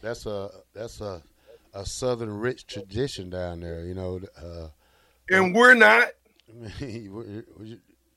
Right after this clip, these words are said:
Speaker 1: you're just
Speaker 2: What?
Speaker 1: Nebraska, you know, the
Speaker 2: Excuse you,
Speaker 1: <laughs>
Speaker 2: sir?
Speaker 1: We're, we're just plain old Nebraska now.
Speaker 2: Man, we're not. We're still
Speaker 1: You
Speaker 2: Nebraska.
Speaker 1: know
Speaker 2: Mister Unlimited.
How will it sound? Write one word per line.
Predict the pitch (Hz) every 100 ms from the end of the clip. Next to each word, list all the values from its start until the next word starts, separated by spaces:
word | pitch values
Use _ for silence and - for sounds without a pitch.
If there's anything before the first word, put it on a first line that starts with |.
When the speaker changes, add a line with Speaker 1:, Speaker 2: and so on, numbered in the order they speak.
| _ 98
Speaker 1:
you're |
just | 117 156 151
Speaker 2:
What? | 165
Speaker 1:
Nebraska, | 226 165 214 - 95
you | 90 117
know, | 135
the | 160 156 131
Speaker 2:
Excuse | 220 240 208
you, | 226 240 269 -
Speaker 1:
<laughs> | -
Speaker 2:
sir? | 147 214 233 - - _
Speaker 1:
We're, | 196 - - 117 120 147 _
we're | - 117
just | 127 151 -
plain | 131 135 151
old | 156 160
Nebraska | 151 160 190 - 107
now. | 101 87 _ _ _ _ _ _ _ _ _ -
Speaker 2:
Man, | 135 135 135 127
we're | 135 147
not. | 147 113 -
We're | 120
still | - 143
Speaker 1:
You |
Speaker 2:
Nebraska. | 123 107 110
Speaker 1:
know | 131 131 147
Speaker 2:
Mister | 127 156 160
Unlimited. | 143 123 110